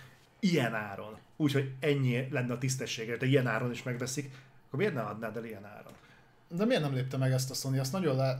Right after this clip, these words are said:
Speaker 2: nagyon jól látjuk, hogy pont a hiány miatt egyébként a scalperektől két-három-négyszeres áron is megvették a konzolt. Tehát val-, valószínűleg kifizették volna.
Speaker 1: Amíg hiány van, addig igen,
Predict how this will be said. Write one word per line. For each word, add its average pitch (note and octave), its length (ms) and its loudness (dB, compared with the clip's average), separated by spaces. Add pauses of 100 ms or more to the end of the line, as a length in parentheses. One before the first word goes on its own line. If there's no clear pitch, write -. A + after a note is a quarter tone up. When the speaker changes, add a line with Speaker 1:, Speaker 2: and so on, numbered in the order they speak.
(140)
Speaker 2:
nagyon D3 280 0
jól B2 160 0
látjuk, C3+ 320 -2
hogy C3+ 140 -4
pont D3 240 2
a B2+ 40 -4
hiány B2 300 -4
miatt C3+ 320 0
egyébként C3 480 -4
a B2+ 40 -4
scalperektől C#3 1000 -2 (200)
két-három-négyszeres C3+ 960 -2
áron A#2+ 220 -2
is B2+ 120 -8
megvették A2+ 480 -10
a A2+ 60 -12
konzolt. G#2 340 -8
Tehát G#2+ 200 -10
val-, B2+ 300 -2 (140)
valószínűleg D3+ 480 2
kifizették C3 600 -2
volna. G2 320 -12 (1000)
Speaker 1:
Amíg C#3 260 2
hiány C3 380 0
van, G#2+ 240 -8
addig C3+ 280 -6
igen, A2+ 280 -8